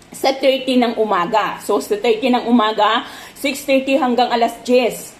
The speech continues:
ng umaga ay pwede pong gawin. O kaya naman, sa thirty-one ng December ng umaga, six thirty hanggang die, alas diyes habang tayo ay nakaharap sa silangan.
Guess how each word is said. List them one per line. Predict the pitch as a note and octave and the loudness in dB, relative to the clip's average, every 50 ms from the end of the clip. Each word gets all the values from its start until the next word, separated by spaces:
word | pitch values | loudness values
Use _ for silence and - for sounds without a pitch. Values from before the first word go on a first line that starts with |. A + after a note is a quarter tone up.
| - | -6
ng | - G#3+ G#3 F#3+ G#3+ | -4 -4 -2 2 2
umaga | A#3+ A#3 G#3 G3 G#3+ G#3+ F3+ | 4 4 4 2 2 0 0
ay | A3 G#3+ - | 0 0 -2
pwede | G3 G3+ A3 | -2 -2 -4
pong | E3+ A#3 G#3+ | -4 -4 -2
gawin. | E3+ F#3+ G#3 G#3+ A#3 A3+ A3+ | 0 0 0 0 0 -2 -2
O | - | -2
kaya | B3 G3+ F#3 | -2 -2 -2
naman, | F#3+ F#3 F3+ F3+ F#3+ A3 C4 C4+ - - - - - - - | -2 -2 -2 0 0 0 0 -2 -4 -8 -16 -20 -20 -20 -6
sa | - - C4 | -2 -2 -2
thirty-one | C4 - - C4+ C#4 C4+ - C#4 C4+ B3 B3+ C4 B3+ B3+ | 0 2 2 2 2 0 -2 -2 0 2 2 2 2 2
ng | C4 B3+ B3+ A3+ | 2 0 0 -2
December | A3+ A#3+ - - G#3 G3 G3 G#3 G#3 | -2 -4 -6 -6 -6 -4 -2 -2 -2
ng | F#3 G3+ F#3 | -2 -2 -4
umaga, | D#3+ F3 F3 F3 F3 F3+ F3 F3 G3 G#3 A#3+ B3 - - - | -4 -4 -4 -2 -2 -2 0 2 2 2 2 0 -2 -6 -10
six | - - G#3+ A#3 A3+ - - - | -10 -8 -6 -6 -6 -8 -4 -2
thirty | G#3+ G#3 G3+ G#3 A#3+ B3 | 0 0 0 0 -2 -4
hanggang | A#3+ A#3 G3+ A3 F#3+ F3 F3 F3 | -2 -2 -4 -4 -2 -2 -4 -4
die, | F3 F3 G3+ G#3 - - - | -2 -2 -4 -4 -2 -2 -2
alas | F3+ G3 F#3+ - - - | 0 0 0 -2 -2 -2
diyes | F3+ G#3 G#3+ B3 - - - - - - - - B3+ | 0 0 2 0 -2 -6 -12 -16 -18 -18 -8 -2 0
habang | A3+ - F3 A3 G#3+ - | 0 0 0 0 -2 -2
tayo | - G#3 F#3+ F#3+ G3+ D3+ C3 | -2 -2 -2 0 0 0 0
ay | F3 F3 E3+ | 0 0 -2
nakaharap | F3 F3 F3 - - G3 D#3+ D3+ D#3 - - | -4 -4 -4 -4 -4 -2 -2 -2 -2 -4 -6
sa | - - - D#3+ D#3 | -8 -4 -2 -2 -2
silangan. | E3 - - - D3 C3+ C#3+ C#3 G2+ A2 A#2+ A2+ D2 | -4 -8 -12 -10 -8 -8 -8 -10 -10 -12 -14 -16 -16